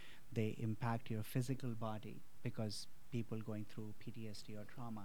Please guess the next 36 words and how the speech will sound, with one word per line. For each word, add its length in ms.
they 80
have 220
shivers, 560
they 80
feel 220
breathless, 540
they're 180
afraid 460
in 100
some 280
way, 100
their 220
hands 260
get 240
cold 280
and 140
clammy. 480
It 140
ha-, 100
it, 180
it 220
hinders 480
the 100
mindset. 800
Uh, 220
you 280
are 180
in 180
trouble 540
with 200
the 120
thoughts 320
that 220
you 80
have. 340
You, 220